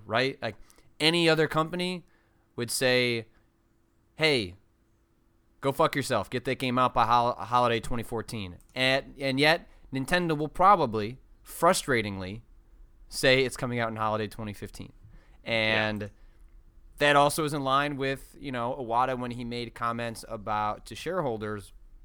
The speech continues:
Speaker 1: when they asked, you know, "Why aren't you doing the traditional model of you're having losses, you're having trouble achieving profitability, lay some people off?" And his response was, "Well, if you lay people off,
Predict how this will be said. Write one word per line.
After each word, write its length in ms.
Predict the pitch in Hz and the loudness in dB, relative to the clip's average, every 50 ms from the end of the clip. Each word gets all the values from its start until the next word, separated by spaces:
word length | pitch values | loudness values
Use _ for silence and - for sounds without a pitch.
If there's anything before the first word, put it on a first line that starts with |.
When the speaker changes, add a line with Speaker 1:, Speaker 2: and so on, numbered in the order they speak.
| - - - - - - _ - - | -20 -20 -20 -20 -20 -20 _ -20 -14
Speaker 1:
when 120 | - 113 | -12 -8
they 140 | 113 120 117 | -6 -4 -4
asked, 360 | 113 110 110 107 107 - - - _ _ _ - - - - _ _ - | -4 -2 -4 -4 -6 -8 -16 -20 _ _ _ -20 -20 -20 -20 _ _ -12
you 40 | 117 | -10
know, 80 | 113 | -8
"Why 240 | 107 117 123 127 131 | -2 0 2 2 2
aren't 160 | 135 131 - - | 2 -2 -4 -8
you 60 | 120 | -6
doing 220 | 117 127 123 120 | -6 -6 -4 -4
the 80 | 113 113 | -6 -8
traditional 540 | - - 113 101 120 123 - 123 120 110 107 | -10 -10 -8 -6 -6 -6 -6 -6 -6 -6 -4
model 560 | 107 104 101 101 101 101 95 95 98 98 _ | -4 -2 -2 -2 -4 -6 -10 -10 -14 -16 _
of 540 | - 107 95 95 92 92 92 92 90 90 _ _ _ _ _ _ _ _ _ _ _ _ _ _ _ - | -12 -10 -8 -8 -8 -8 -10 -10 -12 -16 _ _ _ _ _ _ _ _ _ _ _ _ _ _ _ -20
you're 180 | 101 95 98 | -16 -14 -10
having 320 | 90 113 113 110 107 113 110 | -4 -2 -2 -2 -2 -4 -4
losses, 480 | 110 107 107 104 104 - 113 107 101 | -4 -2 -2 -2 -4 -4 -10 -10 -10
you're 120 | 95 104 95 | -12 -12 -8
having 260 | 101 104 101 101 95 | -8 -6 -6 -8 -12
trouble 460 | - - 107 101 101 104 101 101 101 | -10 -10 -10 -8 -8 -6 -6 -6 -8
achieving 420 | 92 - - - 110 104 101 98 92 | -10 -12 -12 -10 -8 -8 -8 -10 -10
profitability, 840 | - 104 98 - - 95 92 104 104 98 104 101 101 98 95 95 - _ _ _ _ _ _ _ _ _ _ _ _ _ _ _ _ _ | -8 -8 -8 -8 -10 -12 -10 -8 -6 -6 -6 -6 -6 -6 -8 -8 -12 _ _ _ _ _ _ _ _ _ _ _ _ _ _ _ _ _
lay 240 | - 104 107 113 117 | -10 -6 -4 -4 -4
some 180 | - - 117 | -6 -8 -10
people 320 | 98 113 110 - 101 98 110 | -10 -10 -10 -8 -6 -4 -2
off?" 300 | 120 107 90 - - _ _ _ _ _ _ _ - | -2 -2 -4 -6 -20 _ _ _ _ _ _ _ -14
And 180 | 98 98 95 | -14 -12 -10
his 160 | 101 110 101 | -10 -10 -10
response 400 | 101 95 - - 104 101 98 - - | -10 -12 -8 -6 -6 -6 -6 -6 -8
was, 280 | 104 101 98 95 90 | -8 -8 -8 -10 -12
"Well, 140 | 98 101 98 | -14 -14 -12
if 160 | 98 92 - | -12 -14 -14
you 80 | 98 95 | -14 -12
lay 220 | 95 107 110 110 | -8 -6 -6 -6
people 320 | 107 - 104 - 107 104 107 | -6 -10 -12 -8 -6 -2 0
off, 380 | 117 117 113 107 98 - - | 2 4 4 2 2 -2 -10